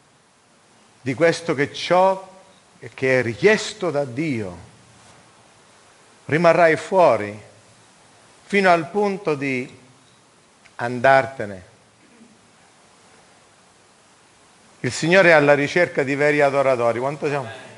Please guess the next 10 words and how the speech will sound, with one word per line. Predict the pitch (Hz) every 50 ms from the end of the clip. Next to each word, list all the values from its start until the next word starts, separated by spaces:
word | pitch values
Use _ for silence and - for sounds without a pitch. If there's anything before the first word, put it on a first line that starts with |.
| - - - - - - - - - - - - - - - -
Veri | 110 104 107 165 180 180 180 170 165
adoratori, | 160 151 143 151 147 139 135 127 131 123 123
sinceri | 117 - - - 196 175 151 - - - - 214 214 202 170 147 139
adoratori, | 135 127 117 123 120 117 113 104 107 101 95 87 80 82 82 _ _ _ _ _ _ _ _ _ _ _ _ _ _
che | _ - 165
l'adorano | 160 160 160 156 165 180 190 196 190 180 170 165
in | 156 147 143
spirito | 135 - - - - - 202 196 190 185 170 131 170
e | 156
verità. | 135 131 151 151 147 151 143 - 156 143 127 107 92 -